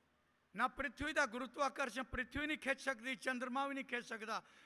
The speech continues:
ਨਿਊਟਰਲ ਹੈ। ਜੇ ਅਸੀਂ ਤੁਸੀਂ ਉੱਥੇ ਪਹੁੰਚ ਜਾਈਏ, ਆਪਣੇ ਮਨ ਨਾਲ ਪੰਖੀਆਂ ਰੋੜ ਸਕਨੇ ਹਾਂ ਸਾਨੂੰ, ਕਿਉਂਕਿ ਪ੍ਰਿਥਵੀ ਖਿੱਚੇਗੀ ਨਹੀਂ, ਥੱਲੇ ਡਿੱਗਾਂਗੇ ਨਹੀਂ। ਜਿੱਧਰ ਚਾਹੋ ਤਾਂ, ਜਿਸ ਤਰ੍ਹਾਂ ਪਾਣੀ ਤਰਦਾ ਹੈ, ਉਸ ਤਰ੍ਹਾਂ ਹਵਾ ਵਿੱਚ ਤਰ ਕੇ ਜਾ ਸਕਦੇ ਆ।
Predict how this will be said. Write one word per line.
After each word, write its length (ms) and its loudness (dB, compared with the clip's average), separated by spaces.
ਨਿਊਟਰਲ 440 -2
ਹੈ। 160 -2
ਜੇ 200 4
ਅਸੀਂ 200 -2
ਤੁਸੀਂ 280 -4
ਉੱਥੇ 220 2
ਪਹੁੰਚ 300 -4
ਜਾਈਏ, 180 2
ਆਪਣੇ 280 0
ਮਨ 240 -2
ਨਾਲ 140 0
ਪੰਖੀਆਂ 540 -4
ਰੋੜ 200 -2
ਸਕਨੇ 420 -10
ਹਾਂ 80 -12
ਸਾਨੂੰ, 320 -2
ਕਿਉਂਕਿ 240 -6
ਪ੍ਰਿਥਵੀ 380 -6
ਖਿੱਚੇਗੀ 500 -2
ਨਹੀਂ, 120 -2
ਥੱਲੇ 300 -6
ਡਿੱਗਾਂਗੇ 460 -4
ਨਹੀਂ। 160 -10
ਜਿੱਧਰ 300 -2
ਚਾਹੋ 300 0
ਤਾਂ, 300 -2
ਜਿਸ 200 -8
ਤਰ੍ਹਾਂ 100 -4
ਪਾਣੀ 380 -4
ਤਰਦਾ 380 -4
ਹੈ, 120 0
ਉਸ 140 -2
ਤਰ੍ਹਾਂ 160 -2
ਹਵਾ 220 -2
ਵਿੱਚ 180 -2
ਤਰ 220 -2
ਕੇ 160 -8
ਜਾ 180 -4
ਸਕਦੇ 400 -14
ਆ। 80 -20